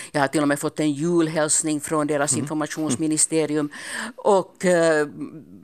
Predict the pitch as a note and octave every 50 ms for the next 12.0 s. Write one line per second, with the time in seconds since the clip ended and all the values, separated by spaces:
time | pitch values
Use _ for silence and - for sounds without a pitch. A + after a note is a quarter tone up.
0 | - - - E3 E3 E3+ E3 - F#3 E3 E3+ E3 D#3+ D#3 D#3+ E3 D3+ - D#3 D3
1 | C#3+ - - F3 D3 - - D#3 D3 D3 D#3 D3+ D3+ C#3+ - - - - - -
2 | - - - - - - F#3 G#3 - - C4 - C4+ B3+ A#3 - - G#3+ F#3 F3
3 | D3 F3 G3+ F#3+ F#3 - F3+ E3+ - - E3+ D#3 - E3 D#3+ F#3 E3 D#3+ E3 -
4 | - E3 D3+ D3 D3 C#3+ C#3+ D3+ D3+ D3 D3+ D3+ - - D3 - D#3 C#3+ C#3+ C#3+
5 | D3 C3+ C3+ C#3+ - D3 C#3+ D3+ - - D#3 C#3+ C#3 C3+ B2+ - - - - C3+
6 | C#3+ - - A#2 C#3 E3 D3+ C3+ B2 - - - - - - A3+ - E3+ F3+ E3+
7 | F#3 G3+ F#3 A#3+ A#3+ A3+ G3+ G3 G#3 A3+ A3+ G3+ F#3 F#3 - G3 F#3+ F3+ - F#3
8 | F3+ F3 F3 G3+ A3+ A#3 A3 - G#3+ E3+ E3+ E3 D#3+ F3 E3+ E3+ - F3 E3 F3+
9 | F3+ F3+ F#3 G#3 A#3 A#3+ A3+ G#3 F#3 D#3+ D#3+ D#3 - D#3 - F3 E3 E3 - -
10 | - - - - - G3+ F#3+ F3+ E3+ D#3 D#3 D3+ - - - - - - - E3
11 | - - A3+ A#3 A3+ - A3+ G3+ F#3 F#3 F#3 F#3 F3 E3+ E3+ - F#3 E3 E3 D#3+